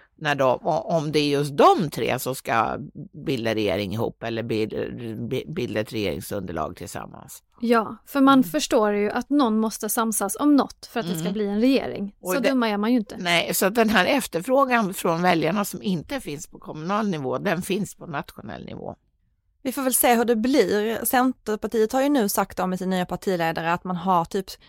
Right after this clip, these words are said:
Speaker 3: tre år på sig, man kan vara i, eh, liksom enskild opposition och sen behöver man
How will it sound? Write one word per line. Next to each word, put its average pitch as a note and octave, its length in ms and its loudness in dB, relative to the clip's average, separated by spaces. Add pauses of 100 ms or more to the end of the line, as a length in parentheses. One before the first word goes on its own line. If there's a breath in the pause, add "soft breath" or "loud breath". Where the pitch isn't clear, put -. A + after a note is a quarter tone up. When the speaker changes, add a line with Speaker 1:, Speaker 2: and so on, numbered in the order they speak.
(320 soft breath)
Speaker 3:
tre F3+ 580 0
år E3+ 280 4
på B3 340 2
sig, A3+ 480 4
man F3+ 240 0
kan F3 220 -4
vara D#3+ 320 4
i, E3 420 -4
eh, E3 180 -2 (340 soft breath)
liksom F3+ 220 -10
enskild G3+ 360 0
opposition F#3+ 560 -2
och G3 80 -2
sen F#3+ 440 4 (160 soft breath)
behöver E3+ 760 4
man D#3 340 -4